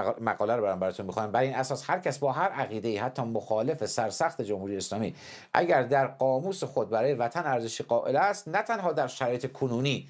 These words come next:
فرصت طلبی نمی‌کند و حتی سکوت را جایز نمی‌داند، بلکه با تمام توان فکری و لسانی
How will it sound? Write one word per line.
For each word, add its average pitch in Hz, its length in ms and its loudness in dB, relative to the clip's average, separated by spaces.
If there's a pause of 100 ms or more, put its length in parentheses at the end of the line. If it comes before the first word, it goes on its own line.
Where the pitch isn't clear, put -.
(180)
فرصت 127 360 0
طلبی 107 340 -2
نمی‌کند 98 520 -2
و 101 60 -2
حتی 104 180 -4
سکوت - 360 -6
را 98 60 0
جایز 90 280 -2
نمی‌داند، 98 460 0 (400)
بلکه 160 280 2
با 143 160 4
تمام 262 420 2
توان 208 360 2
فکری 170 420 -2
و 160 60 0
لسانی 151 600 0